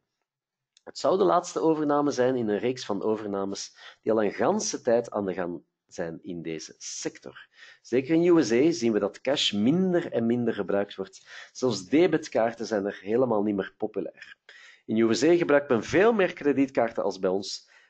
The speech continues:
maar betalingen met de G S M bijvoorbeeld zijn er ook heel populair. Denk maar aan het succes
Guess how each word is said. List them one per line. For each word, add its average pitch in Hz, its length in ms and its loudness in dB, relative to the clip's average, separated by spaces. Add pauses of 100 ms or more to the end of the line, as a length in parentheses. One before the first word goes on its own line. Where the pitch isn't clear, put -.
maar 127 180 0
betalingen 160 520 4
met 143 120 2
de 110 80 -4
G 101 220 2
S 95 60 -8
M 131 120 -2
bijvoorbeeld 113 460 -2
zijn 98 160 -4
er 98 60 0
ook 107 140 -4
heel 151 340 2
populair. 107 680 -8
Denk 151 400 -4
maar 123 320 -4
aan 92 140 -6
het 95 120 -4
succes - 680 -10